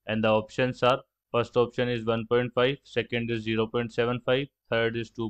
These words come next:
point four and last option is one point टू। ठीक है, तो हमसे पूछा है कि बी ब्रांड की सेल है वो ई से कितनी ज़्यादा है। तो सबसे पहले B की निकालते हैं।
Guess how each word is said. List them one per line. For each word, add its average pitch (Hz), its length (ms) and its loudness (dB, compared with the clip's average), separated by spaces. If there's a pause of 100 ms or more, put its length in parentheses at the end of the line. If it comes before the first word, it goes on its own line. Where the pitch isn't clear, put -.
point 117 260 -2
four 151 220 0 (360)
and 113 180 -2
last - 520 -2
option 113 360 -4
is 123 120 -8
one 113 160 2 (120)
point 135 220 -2 (420)
टू। 113 100 -2 (180)
ठीक 131 180 0
है, 147 60 2 (420)
तो 123 60 6
हमसे 117 260 2
पूछा 123 340 0
है 123 120 8
कि 135 160 2
बी 127 300 2
ब्रांड 127 300 2
की 123 80 -2
सेल 120 320 0
है 117 80 4
वो 123 220 0
ई 123 140 -2
से 123 160 -2
कितनी 120 380 -6
ज़्यादा 98 300 -2
है। 95 60 -2
तो 110 120 -6
सबसे 113 300 -4
पहले 110 260 0
B 117 200 -2
की 135 160 -2
निकालते 123 480 0
हैं। 117 80 -4